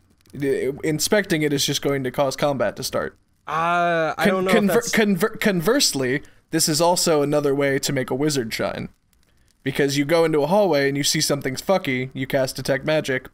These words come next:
Speaker 1: boom, that, that armor is magic.
Speaker 2: I can see that in the instances where the players are rolling badly. So, like, if you make an investigation check, you roll a six, and the D M says, "No, it's fine," then you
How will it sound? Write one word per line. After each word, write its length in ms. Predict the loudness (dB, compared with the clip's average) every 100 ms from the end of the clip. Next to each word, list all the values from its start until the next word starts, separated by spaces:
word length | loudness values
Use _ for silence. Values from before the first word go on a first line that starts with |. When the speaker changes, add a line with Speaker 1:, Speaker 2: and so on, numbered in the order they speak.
| -2
Speaker 1:
boom, 360 | -2 -2 -6 -2
that, 200 | -2 -2 -4
that 200 | -2 0
armor 260 | 0 -2 -4
is 140 | -2
magic. 380 | -4 -4 -6 -14 _ -4
Speaker 2:
I 140 | -4
can 240 | -2 -4 -2
see 240 | -2 -2
that 320 | 0 0 -2 -8 _
in 180 | -4 -2
the 140 | -2
instances 840 | -2 -4 -4 -4 -4 -4 -4 -4 -6
where 460 | -6 -4 -4 -6
the 120 | -8 -8
players 400 | -4 -2 -2 -4
are 120 | -4
rolling 340 | -4 -4 -4
badly. 560 | -6 -4 -4 -6 -8 -10 _ _
So, 140 | -6 -2
like, 300 | 0 -2 -2
if 180 | -6 -2
you 280 | -4 -4 -6
make 360 | -6 -4 -2
an 60 | -2
investigation 720 | -2 -4 -4 -6 -6 -8 -10 -12
check, 320 | -10 -6 -6 -8
you 120 | -10
roll 200 | -6 -6 -4
a 40 |
six, 540 | -4 -2 -4 -4 -8 -10 _ _ -8
and 100 | -6
the 60 |
D 160 | -4 -4
M 100 | -4
says, 280 | -4 -4 -4
"No, 180 | -4
it's 160 | -6 -6
fine," 520 | -4 -4 -4 -6 -10 -14 _ _ _ _ -12
then 840 | -6 -4 -4 -6 -6 -6 -6 -8
you 340 | -10 -10 -10